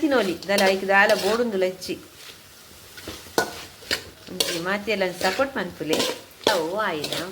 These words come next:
ಫ್ರೈ ಆಯ್ನ, ಎಪ್ಪು ಇತ್ತಂದೇನು. ಈ ತವೆ ಬನಲಿಗೆ ಒಂಚೂರು ಎಣ್ಣೆ ಪಾಡ್ಗ. ಗ್ಯಾ-, ಎಣ್ಣೆ ಕಾಯಿಂಡು, ತಾರದ ಎಣ್ಣೆ ಪಾಡ್ದೀನಿ. ಇತ್ತೆ ಅವು ಗ್ರೈಂಡ್ ಮಲ್ತಿನ ಮಸಾಲ ಉಂಡು, ಇವನಿಗೆ ಪಾಡ್ಗ.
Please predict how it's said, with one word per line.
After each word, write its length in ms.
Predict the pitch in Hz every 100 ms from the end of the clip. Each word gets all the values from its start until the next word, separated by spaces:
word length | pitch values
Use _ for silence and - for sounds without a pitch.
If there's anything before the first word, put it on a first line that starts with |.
| -
ಫ್ರೈ 220 | 175 160
ಆಯ್ನ, 280 | 135 131 143 190 202
ಎಪ್ಪು 220 | 214 - 170
ಇತ್ತಂದೇನು. 640 | 139 - 139 135 127 170 220 - - - - - - - - - - - - - - - -
ಈ 40 | 196
ತವೆ 360 | 202 202 220
ಬನಲಿಗೆ 520 | 226 208 180 170 165
ಒಂಚೂರು 260 | 165 165 175
ಎಣ್ಣೆ 180 | 185 214
ಪಾಡ್ಗ. 380 | 208 202 175 131 139 202 - - - - - - - - -
ಗ್ಯಾ-, 160 | 185 - - - - - - - - - - - - - - - - - - 190
ಎಣ್ಣೆ 300 | 208 214 202
ಕಾಯಿಂಡು, 640 | 226 226 175 135 170 277 - - - - - - -
ತಾರದ 320 | 220 240 254
ಎಣ್ಣೆ 180 | 240 180
ಪಾಡ್ದೀನಿ. 520 | 165 165 147 147 143 214 262 - - - - -
ಇತ್ತೆ 180 | - 220
ಅವು 200 | 214 202
ಗ್ರೈಂಡ್ 300 | 208 240 254
ಮಲ್ತಿನ 460 | 214 190 - - 190
ಮಸಾಲ 380 | 190 202 226 180
ಉಂಡು, 280 | 143 127 -
ಇವನಿಗೆ 260 | 208 202
ಪಾಡ್ಗ. 340 | - 196 156